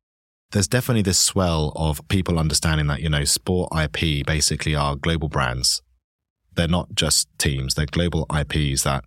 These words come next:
needs to be thought of more, almost more like entertainment companies than sports teams. That's for sure there. And you can see what's happening with, like, you know, uh, what Ryan Reynolds is doing with, uh, with Wrexham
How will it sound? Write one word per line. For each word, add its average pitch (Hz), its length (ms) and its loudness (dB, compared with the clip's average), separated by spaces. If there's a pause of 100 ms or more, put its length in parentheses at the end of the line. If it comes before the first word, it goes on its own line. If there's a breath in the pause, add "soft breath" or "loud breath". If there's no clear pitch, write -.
needs 80 360 0
to - 80 -2
be 73 80 0
thought 76 320 -2
of 71 100 -4
more, 82 280 2
almost 92 380 0
more 78 140 2
like 69 240 0
entertainment 73 540 0
companies 69 540 0
than 69 240 0
sports - 340 -2
teams. 71 420 -2 (360)
That's - 260 0
for - 120 -2
sure - 220 0
there. - 300 -2 (500)
And 101 140 4
you 107 80 2
can 117 100 2
see 127 140 2
what's 107 160 2
happening 85 280 0
with, 80 200 0
like, 78 320 -2
you 85 60 2
know, 76 340 0
uh, 73 140 -2
what 82 200 -4
Ryan 82 240 0
Reynolds 85 320 0
is - 80 0
doing 82 320 0
with, 76 320 0
uh, 76 260 2
with 78 160 -2
Wrexham 90 520 0